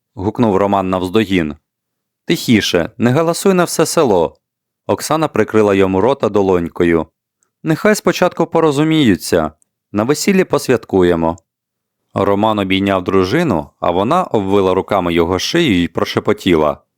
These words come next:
«Ой, ходімо додому, вже темно, пора спати». На ганку Тамари теж стояли двоє. Олександр обіймав наречену і не хотів розлучатися цього вечора.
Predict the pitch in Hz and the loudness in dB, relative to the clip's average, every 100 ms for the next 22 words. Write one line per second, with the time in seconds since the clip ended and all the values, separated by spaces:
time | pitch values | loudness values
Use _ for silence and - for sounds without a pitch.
0 | _ _ _ _ _ 143 127 80 - - | _ _ _ _ _ 0 0 0 -4 -4
1 | 117 143 180 165 160 170 101 80 76 _ | -2 0 0 0 2 2 0 -2 -6 _
2 | 98 127 143 180 175 101 78 71 _ _ | -4 -2 -2 0 0 0 -2 -6 _ _
3 | 107 110 131 - 139 98 - 85 78 _ | -2 -2 -4 -4 -2 -2 -4 -8 -8 _
4 | _ _ _ _ - 95 101 110 107 104 | _ _ _ _ -2 -2 2 0 0 -4
5 | 95 92 101 135 104 - 143 - - 101 | -4 -2 0 0 -2 -2 -4 -4 -4 0
6 | 92 87 85 85 82 78 78 - _ _ | 2 0 -2 0 0 0 -2 -6 _ _
7 | _ _ - 98 104 - 180 165 - 107 | _ _ -2 0 0 -2 -2 -2 -2 -2
8 | 101 101 107 101 101 101 - 175 160 98 | 0 2 0 0 -2 -4 -2 -2 0 0
9 | 92 95 104 180 160 127 107 101 127 131 | 0 -2 -2 0 0 0 0 0 0 -2
10 | 135 117 - 101 101 87 85 - 85 78 | -2 -2 -2 0 0 2 0 0 -2 0